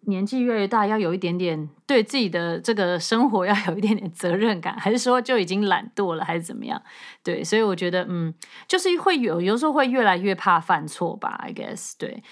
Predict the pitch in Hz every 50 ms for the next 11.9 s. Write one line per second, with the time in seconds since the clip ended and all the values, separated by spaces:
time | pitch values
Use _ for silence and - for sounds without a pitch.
0 | - - - - 285 262 214 - 185 190 220 226 220 - - - - - - 208
1 | 190 180 170 160 165 165 - _ _ - - 196 196 214 247 269 330 330 269 -
2 | 262 269 254 285 277 277 277 269 262 262 240 214 202 - 190 180 190 190 240 233
3 | 233 247 226 214 214 214 214 214 214 214 _ _ _ _ - - 226 240 233 214
4 | 185 160 156 156 156 156 156 220 214 202 180 - 214 214 220 208 175 147 143 151
5 | 170 180 190 196 185 156 135 127 - 170 175 170 165 - - 180 175 - 190 -
6 | - - - _ - - - - 370 - 220 165 160 - - 240 220 - 262 208
7 | 185 165 165 - 247 247 202 196 170 180 185 175 180 160 147 143 147 - - -
8 | 147 147 147 151 151 156 - - - - 180 151 190 247 254 240 - - 277 254
9 | 190 180 170 170 170 170 165 165 151 156 170 170 165 - - - 240 233 208 185
10 | 175 165 151 139 147 - - - - 254 254 190 202 175 175 185 196 185 175 175
11 | - 160 151 190 214 - - 175 - - - - 202 185 - - - -